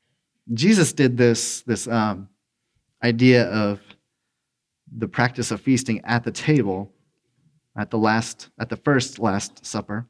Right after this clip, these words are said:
<laughs> right? At the Eucharist, when he spoke of death with his disciples. The idea of death, um, opens us up to life. When it's dark, our eyes dilate to let in more light.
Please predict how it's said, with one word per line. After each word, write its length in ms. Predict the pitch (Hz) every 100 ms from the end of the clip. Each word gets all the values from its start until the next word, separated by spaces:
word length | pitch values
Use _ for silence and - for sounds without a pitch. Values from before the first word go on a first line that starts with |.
| _
<laughs> 180 | _ _
right? 280 | 120 139 127 _ _ _ _
At 160 | 123 117
the 80 | 120
Eucharist, 720 | 123 123 117 110 107 - 127
when 200 | 123 120
he 400 | 127 123 117 113 - _ _ _ _ _
spoke 480 | - - - 165 131
of 240 | 107 113
death 560 | 139 135 98 - - 117
with 160 | 107
his 160 | 110 -
disciples. 640 | - 104 95 - - - _ _ _ _ _ _ _ _ _ _ _
The 100 | 147
idea 420 | 156 127 170 196 135
of 200 | 113 113
death, 420 | 147 127 120 -
um, 440 | - 113 107 98 104 _ _
opens 400 | 131 131 127 110
us 180 | 113 -
up 280 | 110 104 - -
to 120 | -
life. 460 | 104 123 95 92 - _ _ _ _
When 180 | 135 120
it's 200 | 113 -
dark, 480 | 135 156 151 120 120
our 180 | 120
eyes 460 | 120 135 139 127 120
dilate 580 | - 123 127 113 107 -
to 120 | 120
let 240 | 113 117
in 160 | 110 104
more 240 | 104 104
light. 400 | 98 104 95 95